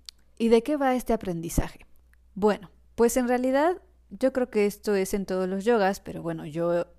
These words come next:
el yoga Kundalini es el que practico y constantemente practicamos el encontrar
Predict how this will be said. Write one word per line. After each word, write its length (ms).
el 180
yoga 280
Kundalini 600
es 140
el 80
que 100
practico 600
y 100
constantemente 840
practicamos 840
el 340
encontrar 840